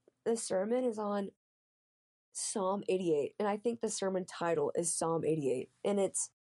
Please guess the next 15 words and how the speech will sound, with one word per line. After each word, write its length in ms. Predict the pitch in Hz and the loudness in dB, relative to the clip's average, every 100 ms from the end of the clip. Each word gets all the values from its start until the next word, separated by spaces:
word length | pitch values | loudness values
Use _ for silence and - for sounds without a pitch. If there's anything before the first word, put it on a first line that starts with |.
| _ _ _ _ _ _ _ _ - | _ _ _ _ _ _ _ _ -2
if 180 | 214 | 0
you 100 | 214 | 2
read 220 | 196 214 220 | 2 2 0
Psalm 260 | 214 202 | 0 2
eighty-eight, 400 | 180 175 165 165 | 4 4 4 4
it 60 | 175 | 0
is 140 | 175 | -2
literally 840 | 170 165 180 185 190 175 156 156 - _ - | 0 2 4 4 4 4 4 2 -2 _ -6
just, 640 | - 175 160 156 - - _ _ _ _ _ _ _ _ _ _ _ _ _ - | 0 2 2 0 -4 -8 _ _ _ _ _ _ _ _ _ _ _ _ _ -8
I, 120 | 208 - - | -8 -12 -10
I 240 | 202 175 - _ | -2 -2 -2 _
think 220 | 170 185 | -4 -2
it 60 | 262 | -2
was 140 | 302 | -2
David. 460 | 294 277 277 277 | 2 0 2 2